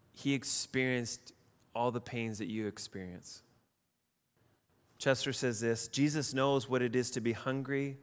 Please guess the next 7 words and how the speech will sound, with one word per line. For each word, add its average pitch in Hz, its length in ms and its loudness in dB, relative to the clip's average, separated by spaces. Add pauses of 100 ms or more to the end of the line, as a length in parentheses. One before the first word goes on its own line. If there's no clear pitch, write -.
(680)
assaulted, 131 800 4 (400)
rejected, 131 840 4 (400)
tired, 127 720 4 (320)
lonely, 127 680 0 (1080)
tempted, 131 680 0 (1300)
needy, 131 640 0 (500)
opposed, 135 840 2